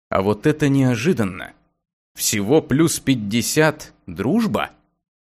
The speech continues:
Причём от положительного модификатора на любые проверки остались лишь жалкие плюс тридцать. Как так? Ещё совсем недавно отношение было максимально возможным, плюс сто. Плюс имелся безумно большой бонус, гарантирующий успешное прохождение проверок на одобрение Таишей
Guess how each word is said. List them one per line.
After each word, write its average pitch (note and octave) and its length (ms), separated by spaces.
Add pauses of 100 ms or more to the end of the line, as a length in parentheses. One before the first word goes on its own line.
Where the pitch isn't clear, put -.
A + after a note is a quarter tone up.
(120)
Причём G2 320
от G#2 100
положительного A#2 680
модификатора A#2+ 800
на A2 100
любые A2 420
проверки A#2+ 540
остались C#3 520
лишь D3 100
жалкие E3 520
плюс G3 300
тридцать. - 540
Как F3+ 260
так? - 440 (560)
Ещё F2 260
совсем A#2 320
недавно A#2+ 380
отношение B2+ 500
было C3+ 240
максимально C#3 540
возможным, C#3+ 580
плюс D#3 360
сто. F#2 400 (380)
Плюс C3 260
имелся C3 400
безумно B2 460
большой C3+ 380
бонус, C3 480
гарантирующий B2+ 760
успешное D3+ 540
прохождение C3+ 640
проверок C3 480
на G#2+ 140
одобрение B2 500
Таишей C#3+ 560